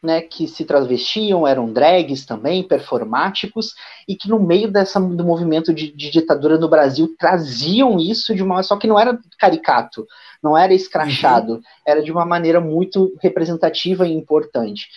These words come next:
Speaker 1: Então, assim, é, esse mês ele é muito importante. Assim, eu falo que é o mês que eu mais choro no, no, no ano, <laughs> porque, assim, tem a, essa galera toda contou essa história pra que hoje eu tivesse aqui nessa live.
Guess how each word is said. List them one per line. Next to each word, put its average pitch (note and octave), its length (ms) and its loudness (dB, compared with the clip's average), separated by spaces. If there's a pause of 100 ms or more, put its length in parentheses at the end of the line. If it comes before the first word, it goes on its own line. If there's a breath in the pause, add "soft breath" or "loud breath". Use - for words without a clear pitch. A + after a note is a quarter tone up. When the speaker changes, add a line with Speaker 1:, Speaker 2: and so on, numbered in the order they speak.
(280 soft breath)
Speaker 1:
Então, C#3 320 -2
assim, D#3 380 -4
é, B2+ 500 0 (280)
esse A#3 260 4
mês F#3+ 220 6
ele F#3+ 120 6
é F3+ 40 4
muito D#3+ 300 -2
importante. C3 560 -2
Assim, - 160 -6
eu C#3 100 6
falo E3 240 2
que F#3 120 0
é - 20 6
o E3+ 60 2
mês F3 180 2
que - 80 0
eu D#3+ 40 0
mais E3 180 2
choro D3+ 500 4 (120)
no, C#3+ 260 -2
no, D3 240 -4
no D3+ 160 2
ano, F3 260 4 (260 loud breath)
<laughs> G#3+ 380 2
porque, A3+ 300 4
assim, G#3 340 2 (380 loud breath)
tem G3+ 120 4
a, A#3 160 2
essa F#3+ 220 0
galera G3 340 6
toda G3 360 4
contou G3 360 0
essa F#3+ 180 0
história F3+ 460 2
pra F#3 140 -4
que - 180 -2
hoje A3 360 6
eu A#3+ 60 -2
tivesse G#3 420 2
aqui G#3 220 0
nessa G3 260 0
live. C3+ 400 2